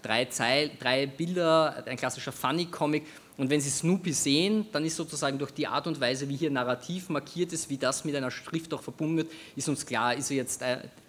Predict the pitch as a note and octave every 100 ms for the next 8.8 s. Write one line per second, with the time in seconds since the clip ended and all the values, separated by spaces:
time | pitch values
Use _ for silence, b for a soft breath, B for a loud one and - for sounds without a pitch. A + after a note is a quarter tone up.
0 | - - A2+ A2+ F#3 - - D3+ C#3+ C3
1 | B2 B2 - C3 C3 C3 C3 A#2+ B2 -
2 | A#2+ A#2+ - - A#2+ C3+ C3+ B B C3
3 | B2 A2 A2+ A#2 B B B - - -
4 | A#2 C#3 B2+ B2 B2 A#2 A2 A2 A2+ A#2+
5 | A2 A2+ A2+ G#2+ F#2+ - B2 C#3 C#3+ C#3
6 | C#3 B2 A#2+ A#2+ A#2 A2 - A2+ A#2 G#2
7 | G#2+ A2+ A2 A2 B2+ C3 B2 - D#3 -
8 | A#2 - B2+ A#2+ B2 A2+ G2+